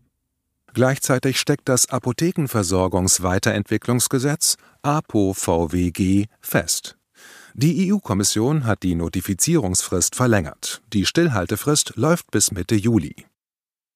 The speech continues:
Das versprochene Packungsfixum von neun Euro fünfzig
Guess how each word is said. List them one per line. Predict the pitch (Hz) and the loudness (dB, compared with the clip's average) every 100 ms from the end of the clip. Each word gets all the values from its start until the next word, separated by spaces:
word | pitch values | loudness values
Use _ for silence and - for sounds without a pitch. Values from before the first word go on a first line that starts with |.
| _ | _
Das | 143 135 | -2 0
versprochene | 151 - 175 165 123 85 | -2 -2 -4 0 0 -2
Packungsfixum | - 92 95 92 107 - 120 110 113 | -2 -2 -2 0 -2 0 0 0 0
von | - 80 85 | -2 -4 0
neun | 92 98 | 0 0
Euro | 98 78 | 0 -4
fünfzig | 80 131 127 - 104 101 | -2 -2 -2 0 0 0